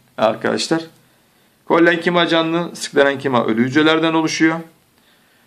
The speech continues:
Kollenkima genç vücut kısımlarını korurken sklerenkima yaşlı vücut kısımlarını, daha oturmuş vücut kısımlarını koruyor. Çeper kalınlaşması selüloz ve pektinle oluyor kollenkimada, sklerenkimada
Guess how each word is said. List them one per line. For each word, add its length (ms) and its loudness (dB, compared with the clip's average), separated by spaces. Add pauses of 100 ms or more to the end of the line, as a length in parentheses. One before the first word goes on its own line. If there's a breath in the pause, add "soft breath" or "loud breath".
(120)
Kollenkima 800 2
genç 300 2
vücut 220 -14
kısımlarını 520 -2
korurken 380 0
sklerenkima 920 0
yaşlı 760 4
vücut 300 -10
kısımlarını, 640 -4
daha 440 2 (220)
oturmuş 480 -4
vücut 200 -12
kısımlarını 500 -2
koruyor. 360 2 (960 soft breath)
Çeper 380 4
kalınlaşması 580 0
selüloz 480 0
ve 100 2
pektinle 500 2
oluyor 280 2
kollenkimada, 760 0
sklerenkimada 960 0